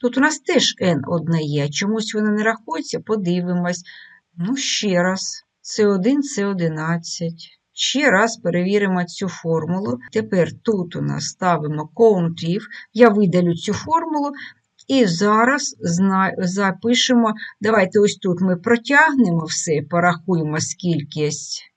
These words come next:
відсутніх. Бачите, один, тут дві енки, тут теж дві енки, тут по одній енці. Тут немає зовсім енок. Тоді сюди треба ще ввести цю формулу.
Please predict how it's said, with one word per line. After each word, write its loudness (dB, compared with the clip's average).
відсутніх. -6
Бачите, 2
один, 4
тут 0
дві 0
енки, 4
тут -8
теж 0
дві 0
енки, 0
тут -8
по 2
одній 0
енці. -4
Тут 0
немає 8
зовсім -2
енок. -2
Тоді 8
сюди 0
треба 6
ще 4
ввести 0
цю -4
формулу. 0